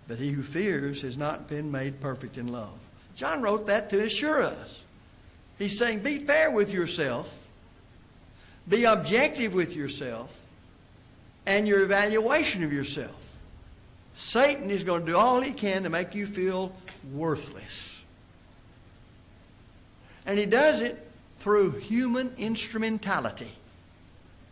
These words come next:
That's the way it always works. Satan doesn't work in this, in this life to impact us like the flu drifting around through the air. Satan works through his agents.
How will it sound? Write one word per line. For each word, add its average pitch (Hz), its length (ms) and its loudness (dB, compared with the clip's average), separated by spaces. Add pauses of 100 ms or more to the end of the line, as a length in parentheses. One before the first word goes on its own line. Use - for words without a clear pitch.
(1200)
That's 123 160 -14
the 160 60 -10
way 147 60 -6
it 170 60 -6
always 190 320 -2
works. 131 240 -10
Satan 269 400 -2
doesn't 180 300 -4
work 202 260 -6
in 139 100 -6
this, - 360 -10 (1120)
in 151 80 -6
this 147 220 -4
life 139 440 -2
to 143 100 -10
impact 151 460 -6
us 147 240 -6
like 135 220 -6
the 117 60 -12
flu 160 340 -6
drifting 127 420 -8
around 135 260 -10
through 143 100 -12
the 101 120 -10
air. 120 300 -8 (880)
Satan 196 440 -4
works 160 360 -4
through 151 320 -2
his 135 400 -6 (100)
agents. 123 580 -8